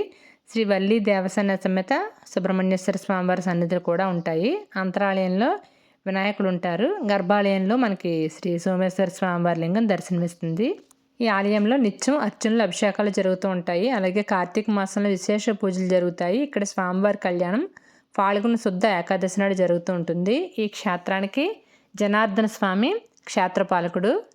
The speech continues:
నవజనార్దన క్షేత్రాల్లో ఒకటైన జనార్దన క్షేత్రం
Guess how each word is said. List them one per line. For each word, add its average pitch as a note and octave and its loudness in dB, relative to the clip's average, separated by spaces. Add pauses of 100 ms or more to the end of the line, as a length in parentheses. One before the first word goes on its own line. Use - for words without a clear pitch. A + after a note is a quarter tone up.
(180)
నవజనార్దన G#3 2
క్షేత్రాల్లో F#3 2
ఒకటైన F3 0 (560)
జనార్దన G3 0
క్షేత్రం G3 0